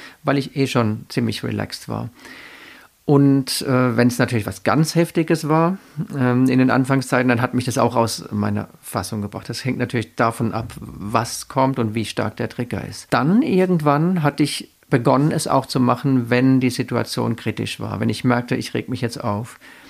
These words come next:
Und dann habe ich genauso Schultern zurück gelächelt, tiefe Bauchatmung gemacht. Am Anfang natürlich nicht immer dran erinnert, logischerweise, aber es ist eine Übungssache.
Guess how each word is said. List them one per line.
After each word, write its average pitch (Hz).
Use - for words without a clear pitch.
Und 139
dann 120
habe 127
ich 127
genauso 170
Schultern 160
zurück 139
gelächelt, 123
tiefe 120
Bauchatmung 107
gemacht. 110
Am 113
Anfang 147
natürlich 151
nicht -
immer 135
dran 113
erinnert, 107
logischerweise, 113
aber 131
es -
ist 160
eine 147
Übungssache. 113